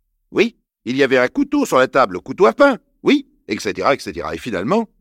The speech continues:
sans s'en rendre compte, cet avocat bavard explique à son client comment réaliser un crime sans préméditation en état de légitime défense avec toutes les circonstances atténuantes possibles.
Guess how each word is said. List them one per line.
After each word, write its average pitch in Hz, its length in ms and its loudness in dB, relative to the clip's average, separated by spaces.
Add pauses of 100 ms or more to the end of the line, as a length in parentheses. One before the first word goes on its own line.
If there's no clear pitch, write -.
(360)
sans 139 180 -2
s'en 98 200 -2
rendre 76 240 -6
compte, 180 320 -10 (520)
cet 156 240 -2
avocat 117 380 0
bavard 120 640 0 (420)
explique 147 480 -4
à 90 80 -2
son 170 200 -4
client 123 500 -6
comment 143 340 0 (140)
réaliser 135 580 0
un 120 120 0
crime 82 340 -6
sans 170 340 0
préméditation 98 840 -6
en 113 80 -2
état 117 260 -2
de 80 80 -6
légitime 123 480 -4
défense 101 480 -2 (240)
avec 107 460 -2 (240)
toutes 127 180 -4
les 90 140 -2
circonstances 95 720 -2
atténuantes 87 560 -2
possibles. - 360 -6